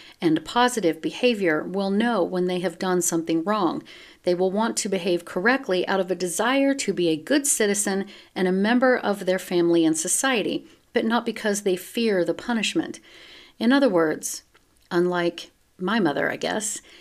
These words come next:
you don't have to beat your children into submission.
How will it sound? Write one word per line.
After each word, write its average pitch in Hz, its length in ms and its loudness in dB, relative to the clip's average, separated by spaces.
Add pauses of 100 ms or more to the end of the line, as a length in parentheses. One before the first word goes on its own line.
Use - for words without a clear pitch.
(160)
you 208 140 2
don't 277 120 6
have 254 200 2
to 247 80 0
beat 220 400 -2
your 233 100 -2
children 202 460 0
into 165 180 2
submission. 233 640 0